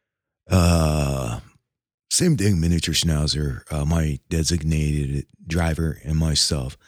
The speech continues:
Um, on their birthday, I just get lamb, um, because on a daily basis, my dogs eat raw chicken.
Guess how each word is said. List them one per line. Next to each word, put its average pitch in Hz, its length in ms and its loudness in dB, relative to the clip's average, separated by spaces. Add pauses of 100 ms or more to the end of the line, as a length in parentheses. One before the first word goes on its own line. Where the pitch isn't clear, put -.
(840)
Um, 101 600 4
on 135 120 4
their 165 100 2
birthday, 104 520 2
I 76 100 0
just 80 200 -2
get 85 160 -2
lamb, 76 560 0
um, 69 380 -6 (1040)
because 87 580 2 (840)
on 120 100 4
a 113 60 2
daily 139 360 0
basis, 90 640 2 (460)
my 101 120 4
dogs 87 400 2
eat 80 140 0
raw 73 260 -2
chicken. 67 640 -4